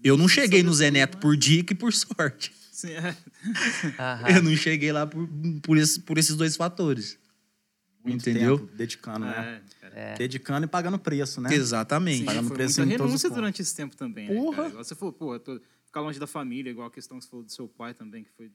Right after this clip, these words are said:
Speaker 2: muito corrido e tal.
Speaker 1: Demais.
Speaker 2: Velho, é muita coisa que você vai deixando ao longo do caminho aí, você tem que abrir mão pra,
Speaker 1: E
Speaker 2: pra
Speaker 1: existe,
Speaker 2: alcançar seu objetivo,
Speaker 1: e
Speaker 2: né?
Speaker 1: existe também aquele cara da história do passarinho, "Aqui tá bom."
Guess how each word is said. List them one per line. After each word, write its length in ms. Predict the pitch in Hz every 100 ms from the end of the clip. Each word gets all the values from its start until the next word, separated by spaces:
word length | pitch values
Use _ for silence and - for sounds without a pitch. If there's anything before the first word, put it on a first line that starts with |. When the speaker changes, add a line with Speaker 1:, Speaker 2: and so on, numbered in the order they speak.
| _ _ _
Speaker 2:
muito 180 | 120 _
corrido 460 | 120 101 104 113
e 60 | 110
tal. 280 | - 110 117
Speaker 1:
Demais. 640 | 208 233 208 220 160 110
Speaker 2:
Velho, 120 | - _
é 80 | 123
muita 260 | 117 135 170
coisa 280 | 160 165
que 60 | 175
você 100 | 190
vai 120 | 180
deixando 340 | 180 185 180 175
ao 60 |
longo 180 | 175 175
do 60 | 170
caminho 500 | - 175 175 185 156
aí, 60 | 156
você 120 | -
tem 120 | 156
que 80 | 143
abrir 200 | 131 147
mão 280 | 147 131 147
pra, 200 | 214 285 _ _ _
Speaker 1:
E 100 | 254
Speaker 2:
pra 80 | 294
Speaker 1:
existe, 360 | 208 147 170 247
Speaker 2:
alcançar 200 | 254 247
seu 140 | 269
objetivo, 400 | 254 285 302 247
Speaker 1:
e 20 |
Speaker 2:
né? 60 | 320
Speaker 1:
existe 460 | 180 147 180 - 254
também 320 | 170 135 180
aquele 260 | 208 214
cara 500 | 185 135 127 156 240 - _ _ _ _ _
da 120 | 143
história 320 | 147 147 151
do 120 | 160
passarinho, 600 | 156 165 - 180 147 127
"Aqui 200 | 117 143
tá 160 | - 165
bom." 260 | 131 117